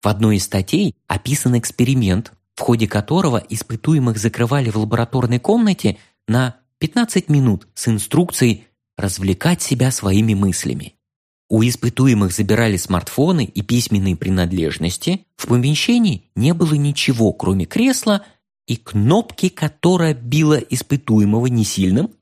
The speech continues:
но неприятным разрядом тока. Исследователи предупредили об этом заранее. Так вот, двенадцать из восемнадцати мужчин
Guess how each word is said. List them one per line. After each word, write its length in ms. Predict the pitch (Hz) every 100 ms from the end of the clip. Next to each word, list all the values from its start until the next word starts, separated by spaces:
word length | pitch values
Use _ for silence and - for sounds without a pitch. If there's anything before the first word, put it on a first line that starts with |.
| -
но 160 | 117
неприятным 720 | 120 117 - 104 - - 120
разрядом 480 | 175 147 98 87 151
тока. 400 | 220 247 - - _ _ _ -
Исследователи 720 | 98 95 85 123 190 120 101
предупредили 760 | - - 98 - 127 101 85
об 180 | 101 117
этом 200 | 80 92
заранее. 540 | 117 190 208 101 - _ _ _ _ _ -
Так 180 | 92 -
вот, 260 | 87 - _ _ _
двенадцать 560 | 92 98 147 220 202 170
из 140 | 147
восемнадцати 680 | 131 127 120 127 131 - -
мужчин 560 | 104 101 - 135 110